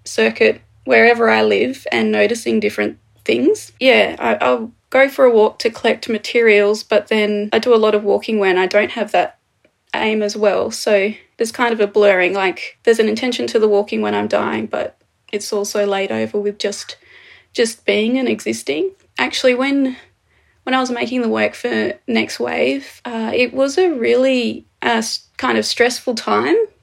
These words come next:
in my life for all sorts of different reasons, um, but a big one was moving across the country,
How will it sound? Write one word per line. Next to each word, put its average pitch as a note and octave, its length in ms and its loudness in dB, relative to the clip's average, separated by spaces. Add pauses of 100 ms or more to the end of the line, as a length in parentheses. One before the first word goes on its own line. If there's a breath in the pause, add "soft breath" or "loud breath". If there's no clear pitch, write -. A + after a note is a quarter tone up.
(140)
in A#3+ 140 -4
my A#3 120 -4
life A3 280 2
for B3 140 2
all A#3 100 4
sorts A3+ 240 0
of A#3+ 60 -2
different A3+ 260 -2
reasons, A3 420 0 (140)
um, A3 440 -4 (280)
but - 220 0
a A#3 60 -6
big A3+ 200 -6
one A3 160 0
was A3 180 -6
moving A3 500 -2 (220)
across - 420 -2
the G#2+ 100 -4
country, - 560 -2